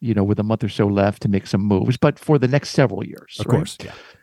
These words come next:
Speaker 1: You need to be looking at your own personal circumstances, issues like, for example, am I gonna retire in the next couple of years? What's my income gonna look like in the next few years, right?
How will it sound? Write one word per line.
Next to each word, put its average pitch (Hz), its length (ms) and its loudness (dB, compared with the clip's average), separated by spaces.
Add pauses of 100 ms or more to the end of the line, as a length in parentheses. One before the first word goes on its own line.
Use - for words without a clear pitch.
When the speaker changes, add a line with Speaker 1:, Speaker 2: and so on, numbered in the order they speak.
(200)
Speaker 1:
You 170 60 6
need 185 80 8
to 180 60 0
be 165 100 8
looking 165 340 6
at 160 80 4
your 139 140 4
own 147 120 2
personal 135 440 -2
circumstances, 113 1000 0
issues 175 480 4
like, 123 300 0
for - 80 -4
example, 113 420 -2
am 104 120 -4
I 110 80 -2
gonna 104 140 0
retire 165 580 2
in 147 80 0
the 147 80 0
next 147 160 -4
couple 147 260 -2
of 131 80 0
years? 135 400 0 (520)
What's 139 200 4
my 123 220 0
income 151 480 0
gonna 127 200 0
look 135 220 -2
like 127 300 2
in 123 80 -2
the 123 40 0
next 123 220 -4
few 127 240 2
years, 120 640 4
right? 120 340 -2